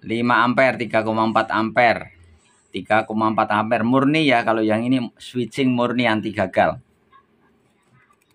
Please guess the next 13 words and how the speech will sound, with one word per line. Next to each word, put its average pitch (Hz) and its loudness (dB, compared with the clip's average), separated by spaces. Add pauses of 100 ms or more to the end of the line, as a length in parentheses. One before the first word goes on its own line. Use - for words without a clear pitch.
(220)
Karena 95 0
untuk 104 -4
charger 104 -4
laptop 101 -4
itu 113 -8 (1040)
harus 101 -2
powernya 107 0
kuat, 123 -2 (260)
jadi 104 -6
ini 117 -4
saya 104 0
anggap 104 0
murni. 107 -4